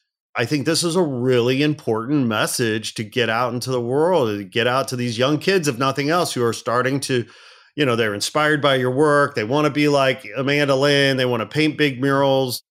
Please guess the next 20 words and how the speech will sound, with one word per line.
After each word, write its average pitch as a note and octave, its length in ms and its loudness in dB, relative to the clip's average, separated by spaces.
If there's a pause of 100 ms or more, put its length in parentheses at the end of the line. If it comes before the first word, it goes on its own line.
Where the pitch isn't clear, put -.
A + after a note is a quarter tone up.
and C#3 300 0
they C#3+ 100 2
need D3+ 160 2
to D3 100 0
hear D3 360 2
that, A2+ 220 0
you B2 100 -4
know B2+ 100 0
what, D3+ 180 0
safety A#2 560 -4
matters, B2+ 460 -4
safety A#2+ 460 -4
first. - 680 -10
I A2 60 -12
mean, G#2 140 -6
this A#2 180 -4
is B2+ 80 -6
a C#3 80 0
dangerous G2+ 540 -6
game. A2+ 340 -6